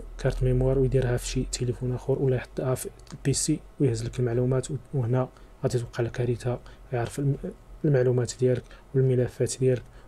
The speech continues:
وتصور الفيديوهات، ويقدر يستفزك بهذه المعلومات. لهذا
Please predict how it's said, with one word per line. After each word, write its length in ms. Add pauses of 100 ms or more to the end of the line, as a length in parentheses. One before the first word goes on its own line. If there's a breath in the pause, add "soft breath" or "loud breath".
وتصور 400
الفيديوهات، 600 (400 loud breath)
ويقدر 400
يستفزك 580
بهذه 300
المعلومات. 580 (520 loud breath)
لهذا 400